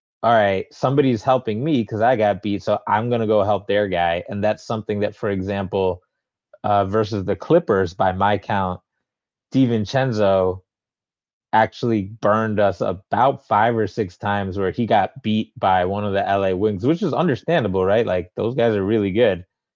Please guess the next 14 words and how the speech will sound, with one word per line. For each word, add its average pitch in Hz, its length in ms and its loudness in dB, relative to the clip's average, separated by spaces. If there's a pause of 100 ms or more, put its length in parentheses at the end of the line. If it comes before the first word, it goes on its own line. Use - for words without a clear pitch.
(260)
but 117 240 2
that's 117 220 -2
not 120 180 -4
the 117 140 -4
end 117 180 -2
of 104 100 -2
your 110 140 2
responsibilities 101 840 0
on 92 140 -6
defense. 87 320 -8
If 92 140 -14
you 139 100 0
get 151 220 2
beat 135 280 -2